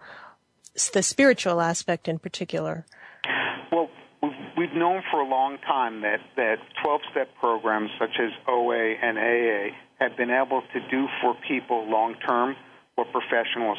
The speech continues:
Speaker 2: have not. And part of what O A offers is a spiritual component. So there are lots of professionals that can offer, um,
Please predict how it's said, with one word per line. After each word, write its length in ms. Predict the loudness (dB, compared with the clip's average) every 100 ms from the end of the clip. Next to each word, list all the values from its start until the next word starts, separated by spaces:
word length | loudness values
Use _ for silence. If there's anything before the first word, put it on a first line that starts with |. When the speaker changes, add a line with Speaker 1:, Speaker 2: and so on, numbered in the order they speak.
| 0
Speaker 2:
have 160 | 0 0
not. 300 | 0 0 -2 -12 _ -20 -20 _
And 160 | -2 -2
part 400 | 0 2 4 2 0
of 240 | 2 2 0 -8 _ -2
what 240 | 2 2 2
O 220 | 0 2 2
A 140 | 2
offers 520 | 4 2 2 -2 -2 -6 -16 _ -2
is 80 | -2
a 220 | -2 -2
spiritual 420 | 0 0 0 -4 -2
component. 560 | -4 0 -2 -2 -6 -8 -2
So 80 | 2
there 120 | 2
are 80 | 4
lots 240 | 2 2 -4
of 80 | -4
professionals 600 | -4 0 2 0 -2 -2 0
that 160 | 0
can 140 | 2 4
offer, 460 | 4 4 0 -2 -2 -6 -20 _ 0
um, 260 | 2 2